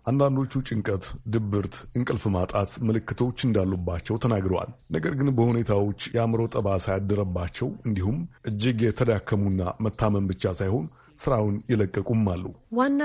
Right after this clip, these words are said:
Speaker 2: ስራ አስፈጻሚው ይህ መረጃ በአርባ ሀገራት ካሉ የብሔራዊ ነርሶች ማህበራት የተሰባሰበ ነው ይላሉ። ካቶን የችግሩን ጥልቀት ሲያስረዱም የነርሶች የስራ ሁኔታ በወረርሽኙ ምክንያት ያሳየው መውደቅ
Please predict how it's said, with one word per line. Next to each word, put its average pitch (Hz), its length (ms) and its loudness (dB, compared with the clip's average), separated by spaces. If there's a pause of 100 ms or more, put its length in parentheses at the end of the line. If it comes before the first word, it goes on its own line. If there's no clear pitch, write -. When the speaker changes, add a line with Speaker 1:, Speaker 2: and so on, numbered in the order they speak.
Speaker 2:
ስራ - 260 -6
አስፈጻሚው 151 760 -4 (100)
ይህ 254 240 2
መረጃ 135 380 -2 (280)
በአርባ 220 380 0 (160)
ሀገራት 175 500 0
ካሉ 160 260 -2 (160)
የብሔራዊ 185 640 2
ነርሶች 170 460 -4
ማህበራት 135 480 0 (120)
የተሰባሰበ 131 800 -2
ነው 127 140 0
ይላሉ። 127 300 0 (520)
ካቶን 151 460 0
የችግሩን 165 580 -2
ጥልቀት - 420 -6
ሲያስረዱም 202 600 -2 (260)
የነርሶች 135 600 -2
የስራ 240 380 0
ሁኔታ 143 340 -4 (140)
በወረርሽኙ 254 680 0
ምክንያት 151 480 -4
ያሳየው 131 480 -2
መውደቅ 175 340 0